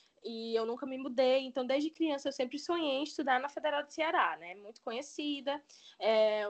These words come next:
sempre tá no top dez do Brasil, e, assim, é uma das melhores faculdades do Norte e Nordeste. Nossa,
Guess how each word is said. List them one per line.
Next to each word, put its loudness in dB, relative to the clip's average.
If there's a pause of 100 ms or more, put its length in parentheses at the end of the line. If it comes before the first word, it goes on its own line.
(460)
sempre -4
tá -2
no -4
top -8
dez -4
do -20
Brasil, -4 (460)
e, 0
assim, 0
é 0
uma 0
das -2
melhores 0
faculdades -2
do -6
Norte -2
e -6
Nordeste. -2
Nossa, 4